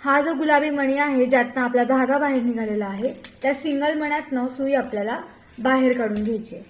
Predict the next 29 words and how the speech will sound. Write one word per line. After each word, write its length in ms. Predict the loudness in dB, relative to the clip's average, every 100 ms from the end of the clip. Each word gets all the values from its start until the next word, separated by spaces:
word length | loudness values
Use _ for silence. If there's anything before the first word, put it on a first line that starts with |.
| -8
अशा 200 | -4 -2
प्रकारे. 460 | -2 -4 -8 -14 -16 -20 -20 -6
आता 200 | -2 -2
परत 360 | 0 2 2 0 -6 -18 -20 -20 _ _ _ -6
हा 140 | 2 4
जो 120 | 4 2
खालचा 360 | 4 4 4
गुलाबी 380 | 0 2 0 0
मणी 240 | -2 -2 0
आहे, 320 | 0 0 -2 0
यातनं 540 | 0 0 -2 -4 -4
सुई 260 | -4 -4 -2
खालच्या 300 | 0 2 2
बाजूने 420 | 2 0 0 -2 -6 -10
बाहेर 360 | -2 0 2 2
काढून 300 | 0 0 0
घ्यायची 360 | 0 -2 -6
आहे. 140 | -8 -10 -16 -20 _ _ _ _ _ _ -20 _ _ _ _ _ _ _ _ _ _ _ -20 _ -20 -20 -20 -6
यानंतर 520 | 0 2 2 2 2 2 -4 -18 0
शेजारच्या 540 | 6 6 6 4 2
हिरव्या 440 | 0 2 4 4 4
मण्यातनं 560 | 2 2 2 0 -2
पुढच्या 360 | -2 -2 2 2
दिशेने 680 | 2 0 0 0 -6 -10 -20 -20 _ _ _ _ _ -20 _ -20
सुई 280 | -6 -2 0
बाहेर 380 | 2 2 2 2
काढून 280 | 2 0
घ्यायची 340 | 0 -2 -4
आहे. 100 | -8